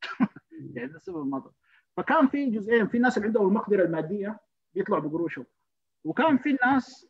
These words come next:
اللي بيطلع وبعدين بيطلب، بيرسل طلب التحاق بالبعثة.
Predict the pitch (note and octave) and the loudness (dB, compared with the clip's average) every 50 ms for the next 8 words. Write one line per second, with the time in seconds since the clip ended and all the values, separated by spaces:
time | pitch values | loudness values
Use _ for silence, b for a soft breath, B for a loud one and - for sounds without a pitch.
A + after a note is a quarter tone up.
0 | - - E3 D#3+ F3 E3+ E3 E3 E3 D#3+ E3 E3 D#3+ D#3+ D#3+ D#3 D#3 D#3 D#3 D3+ | -6 -4 -4 -4 -4 -4 -6 -6 -6 -4 -4 -2 -2 -2 -2 -2 -4 -4 -4 -4
1 | D3+ D3+ D3 D3 C#3 - - E3 F3+ G3 G#3 - - B3 B3 A#3 G#3+ - F3 E3 | -6 -6 -6 -8 -10 -10 -10 -6 -6 -6 -4 0 2 2 2 2 0 -2 -2 -2
2 | D#3 F3 F3+ A3 A3 G#3+ F#3+ G#3 G#3+ G#3 - A3 G3 D#3 - - F3+ F3 E3 D#3+ | -2 -2 -2 -2 -2 -2 -2 -2 -4 -2 -2 -2 -4 -4 -6 -12 -16 -12 -8 -6
3 | F3 F3+ F3 E3+ G3 G#3+ G3+ - G#3+ G3 - - E3 E3 D3+ D#3 C#3+ - - - | -4 0 2 4 4 2 2 -2 -4 -4 -2 0 0 0 -2 -2 -4 -4 -2 0
4 | G3+ - - D#3 D#3 D3 E3+ D#3+ - - - | -2 -2 -2 -6 -6 -4 -4 -4 -6 -8 -18